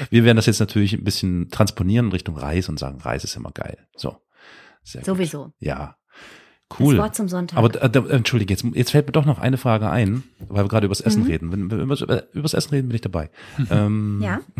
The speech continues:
Speaker 2: da ist er wieder wach.
Speaker 1: <laughs> Da bin ich wieder wach, genau. Ähm, es gibt ja so die Situation, wenn man hierzulande,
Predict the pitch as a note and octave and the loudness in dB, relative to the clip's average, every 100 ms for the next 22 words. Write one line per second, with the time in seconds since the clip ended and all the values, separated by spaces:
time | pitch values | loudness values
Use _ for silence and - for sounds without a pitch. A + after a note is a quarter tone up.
0 | - - - A3 C4 A#3 A3 G3 F#3+ - | -6 -8 -10 -8 -4 -2 0 -2 -4 -12
1 | - - - A#2+ B2 A2+ F#2 F2 - F#2+ | -18 -16 -6 2 4 4 0 0 0 -2
2 | D#2 - - - - - - G2+ F#2 F2 | -2 -8 -20 -20 -20 -20 0 0 0 -4
3 | _ - - - D#3+ C#3 - - B2 A#2+ | _ 0 2 6 6 6 4 -4 2 2
4 | A2+ - _ - - A#2+ A#2 A2 - G#2+ | 2 -2 _ -20 -2 0 2 2 2 2
5 | A#2+ A#2 G#2 G2+ G2+ - A2 C#3 G#2 E2 | 2 2 2 2 0 0 0 2 2 2
6 | E2 G#2 B2 | 2 0 -2